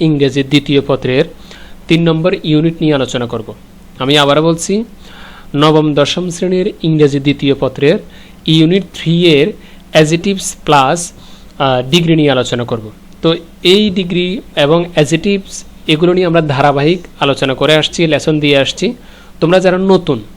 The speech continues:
তাদের কাছে একটা রিকোয়েস্ট থাকবে যে একটা বাদ দিয়ে আরেকটা করো না, কারণ একটা যখন বাদ দিয়ে দিবে, যখন শুরু থেকে serial by serial দেখবে না, তখন তুমি মাঝখান থেকে যদি কিছু দেখো, সেটা বুঝবে না।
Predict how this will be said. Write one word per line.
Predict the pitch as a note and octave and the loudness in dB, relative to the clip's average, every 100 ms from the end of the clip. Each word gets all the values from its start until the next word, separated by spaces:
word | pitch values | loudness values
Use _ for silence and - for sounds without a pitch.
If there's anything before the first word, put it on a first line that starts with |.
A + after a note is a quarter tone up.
| - - - - - - - - | -20 -20 -20 -20 -20 -20 -14 -4
তাদের | C#3+ D#3 | -2 0
কাছে | E3+ E3 F3+ | -2 0 0
একটা | F3 F3 | 0 -2
রিকোয়েস্ট | F3 F3 F3 | 0 -4 -2
থাকবে | F#3 F#3+ F#3 | -2 0 -2
যে | D#3+ D3+ E3 - | 2 2 0 -2
একটা | E3+ E3+ - G#3 | -2 -2 2 2
বাদ | F3+ D#3+ D3+ | 4 0 0
দিয়ে | D3+ E3 | 2 2
আরেকটা | C#3+ B2+ C#3+ | 2 0 -2
করো | C3 A#2+ | -2 -4
না, | G#2 F2 - - - | -6 -12 -20 -20 -6
কারণ | - C#3+ D3 G#3+ - - - - - | 2 4 2 -2 -12 -20 -20 -10 -4
একটা | D3+ - G#3 | -2 2 2
যখন | F#3 F3 F#3+ | 4 0 0
বাদ | D#3+ D#3+ C#3+ | 2 2 2
দিয়ে | D#3+ D#3+ | 2 2
দিবে, | E3 F#3 F#3+ A3 - - - - - - - - | 2 2 2 -2 -14 -20 -20 -20 -20 -20 -20 -10
যখন | C#3 C#3+ E3+ | -2 2 2
শুরু | - F#3 F3+ | 2 2 2
থেকে | F3+ F#3+ G#3+ G3+ A3+ - - - - | 0 0 2 2 0 -8 -18 -6 0
serial | E3+ F3 | 2 2
by | F#3 F#3 | 2 0
serial | - E3 E3+ F#3 G3 - - - | 0 2 2 0 -2 -8 -20 -14
দেখবে | D3 D3+ D3+ F3+ | -2 0 2 2
না, | D3 D#3 G3 - | 2 -2 -4 0
তখন | - E3+ | 0 0
তুমি | F3 F3+ | -2 -2
মাঝখান | D3+ - G#3 G3 | -2 -2 -4 -2
থেকে | G3+ F#3+ | 0 -2
যদি | F3 | -4
কিছু | E3+ E3+ F3 | -4 -6 -4
দেখো, | D3 C#3 D#3 | 0 0 0
সেটা | D#3 D3 | -2 -2
বুঝবে | C#3+ D3+ C#3 | 0 0 0
না। | A#2 | -4